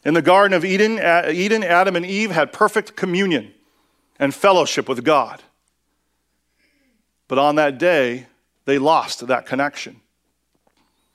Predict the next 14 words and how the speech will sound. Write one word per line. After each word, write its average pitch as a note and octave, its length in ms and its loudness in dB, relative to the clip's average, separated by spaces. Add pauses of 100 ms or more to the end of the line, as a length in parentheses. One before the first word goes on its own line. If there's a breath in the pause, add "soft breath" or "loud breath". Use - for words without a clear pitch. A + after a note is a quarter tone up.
(260)
They E3+ 120 4
lost G#3 380 6
access G3 540 2
to F#3 120 -2
God G3 360 6
as F3 160 0
he G3+ 160 -2
intended, F3+ 560 0 (360 loud breath)
as D#3 140 2
it F#3+ 100 4
was E3 200 0
meant G3 380 0 (260 soft breath)
to G3 100 2
be. D#3+ 320 -2